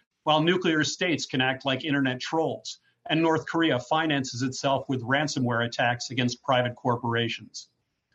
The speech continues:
There is an explosion of private surveillance, from people tracking their own heartbeats, package delivery, and who's at the front door, to companies with online cookies and retail loyalty cards tracking our reading and spending,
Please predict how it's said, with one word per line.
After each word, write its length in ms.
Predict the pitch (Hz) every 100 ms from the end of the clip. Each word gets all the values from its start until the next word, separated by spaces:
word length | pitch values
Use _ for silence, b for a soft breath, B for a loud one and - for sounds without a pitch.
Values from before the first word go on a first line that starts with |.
| b b b b
There 140 | 180
is 140 | 190 180
an 40 |
explosion 600 | 170 - - 185 185 196
of 120 | 180
private 380 | - 196 190 160
surveillance, 640 | - 127 117 113 104 - -
from 220 | - 135
people 280 | 151 139 131
tracking 400 | - 143 143 139
their 140 | 131
own 120 | 127 123
heartbeats, 640 | - 143 139 151 160 -
package 480 | - 135 135 143 117
delivery, 460 | 135 139 143 156
and 100 | 127
who's 220 | 113 131 131
at 100 | -
the 60 |
front 340 | - 135 123 123
door, 380 | 123 131 151 B B B B
to 80 | 160
companies 520 | - 156 160 160 170
with 100 | 139
online 560 | 135 139 139 139 135 135
cookies 400 | 143 139 170 143
and 160 | 123
retail 500 | 135 139 147 131 123
loyalty 380 | 127 135 143 131
cards 420 | 123 123 123 139
tracking 440 | - 143 131 143 123
our 160 | 120
reading 280 | 120 123 120
and 120 | 113
spending, 500 | - 117 110 117 143